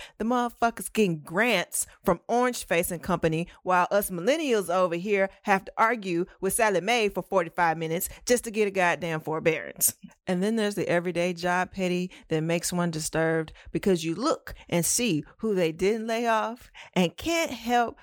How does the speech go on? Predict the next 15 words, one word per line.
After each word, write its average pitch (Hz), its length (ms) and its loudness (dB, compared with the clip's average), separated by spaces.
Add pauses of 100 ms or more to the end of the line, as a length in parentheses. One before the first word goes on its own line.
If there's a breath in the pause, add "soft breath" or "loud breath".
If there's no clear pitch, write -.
(140 loud breath)
but 180 220 2
feel 190 460 0
insulted. - 1000 -2 (400 soft breath)
Dare 262 320 0
I 180 160 -2
say 156 540 -2 (200)
disrespected. - 960 -2 (380 loud breath)
Some 196 360 0
people 208 320 -4
lash 202 340 -2
out 262 160 0
on 175 140 -2
their 160 100 -2
former 160 300 -2
employer. 156 560 0